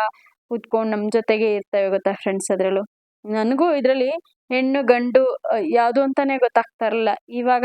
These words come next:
ನೋಡಿ ನಾನ್ ಹೇಳ್ದೆ ಅಲ್ಲ, ಅದ್ರ ತಲೆ ಮೇಲೆ ಜುಟ್ಟಿರೋದ್ ಮಾತ್ರ ಹೆಣ್ಣು ಅಂತ. ಬೇರೆ ಬೇರೆ ಥರನೂ ಇರ್ಬೋದೇನೋ, ನನ್ಗ್ ಗೊತ್ತಿಲ್ಲ. ನಾನ್ ತಿಳ್ಕೊಂಡಿರೋದು ಈ ಥರ ಫ್ರೆಂಡ್ಸ್. ಆ, ಎಲ್ಲಾರು ಲವ್ ಮಾಡಿದ್ರೆ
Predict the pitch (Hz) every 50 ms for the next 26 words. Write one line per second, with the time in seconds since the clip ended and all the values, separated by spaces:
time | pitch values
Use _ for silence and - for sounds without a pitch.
0 | 240 233 220 226 220 202 208 - - - _ _ - 220 220 240 233 240 240 247
1 | 220 240 226 220 233 233 247 247 233 - 415 427 - - 220 220 226 220 220 214
2 | 214 220 220 - 220 220 _ - 240 233 214 220 208 - 214 202 202 - - 220
3 | 226 220 208 202 202 202 208 202 202 196 - - - 302 302 269 - _ _ _
4 | _ _ - 220 220 247 254 262 277 294 294 302 320 - 302 294 285 277 277 269
5 | 233 226 226 247 247 233 233 247 285 302 269 226 220 220 226 214 202 214 - _
6 | - 233 220 220 254 302 294 262 220 220 226 269 - - 262 254 233 - - 247
7 | 240 233 226 220 247 262 254 370 415 - 233 240 240 - - 226 202 202 - -
8 | - 208 202 208 - - - 220 - _ _ _ _ _ _ _ _ _ _ 233
9 | 226 220 220 208 202 196 196 180 - 220 - _ _ _ _ _ 220 220 233 254
10 | 254 262 277 277 262 240 240 240 240 233 226 - - 247 -